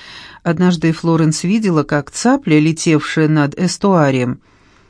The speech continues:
прямо на лету пыталась проглотить только что пойманного ею угря.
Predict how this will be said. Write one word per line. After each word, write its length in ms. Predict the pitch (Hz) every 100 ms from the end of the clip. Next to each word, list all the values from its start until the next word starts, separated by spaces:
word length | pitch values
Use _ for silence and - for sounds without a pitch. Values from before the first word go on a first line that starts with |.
| _ -
прямо 420 | 170 180 185 165
на 140 | 160 160
лету 340 | 170 170 262
пыталась 540 | 269 - 214 208 190
проглотить 720 | - 180 170 170 170 269 269 -
только 360 | 202 262 302
что 220 | 302 -
пойманного 680 | 214 - 196 214 214 220 214
ею 420 | 202 156 175 175
угря. 500 | - 165 151 131 104